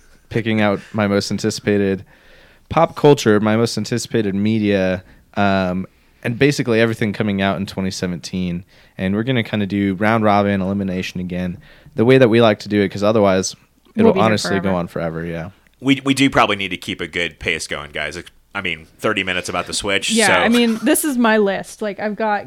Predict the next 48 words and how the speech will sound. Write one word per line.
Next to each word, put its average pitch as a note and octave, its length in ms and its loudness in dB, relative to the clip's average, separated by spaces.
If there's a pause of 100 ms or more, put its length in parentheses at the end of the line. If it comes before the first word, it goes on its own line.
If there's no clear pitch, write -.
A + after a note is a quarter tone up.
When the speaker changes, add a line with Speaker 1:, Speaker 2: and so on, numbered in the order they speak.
(100)
Speaker 3:
Holy F3 420 -2
shit, - 560 -2
Bex. A3 120 4
Speaker 2:
games C4 160 8
Speaker 1:
Hold D#4+ 100 8
Speaker 2:
I'm D#4 60 6
Speaker 1:
on. D#4 40 6
Speaker 2:
actually C#4+ 300 4
looking A#3 320 4
forward G#3+ 320 6
to, F#3 400 4
and G3 160 0
then G3 160 0
games G#3 380 4
that G3 200 4
I'm G3 180 2
intrigued G#3+ 640 4
but G3 160 0
not F3+ 180 -4
sold F#3 300 0
on, E3 320 -4
and F#3 180 -4
then F3+ 200 -4
some F#3+ 160 -4
of F3+ 40 -4
the F3 60 -2
remasters E3 720 -6
I F3 40 -8
wanted F#3 260 -6
to - 80 -20
talk E3+ 220 -16
about. G#3+ 180 -14 (440)
Speaker 3:
So A3 160 8
Speaker 1:
I, C#3 40 2
Speaker 3:
come E3+ 240 2
out E3 160 4
swinging C3+ 380 -2
then, D#2+ 180 -6
guys. D2+ 320 -6
Speaker 1:
I A#2+ 100 2
have D3 200 2
an A#2 140 -2
equally G2+ 600 -2
fairly G#2 520 -2
<laughs> - 60 -4
long G2 340 -2
list. F#2+ 360 -6
Speaker 2:
Okay, B3+ 280 4